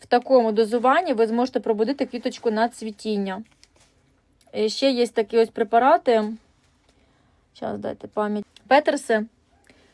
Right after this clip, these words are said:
Петерси по сімдесят гривень, фасування по сто грамів.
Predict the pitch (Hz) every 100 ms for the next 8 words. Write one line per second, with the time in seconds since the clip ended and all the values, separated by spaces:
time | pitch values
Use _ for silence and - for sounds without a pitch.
0 | _ _ _ 240 285 311 285 254 214 247
1 | 262 269 262 233 240 311 294 294 320 254
2 | 226 233 269 240 208 - 233 214 180 170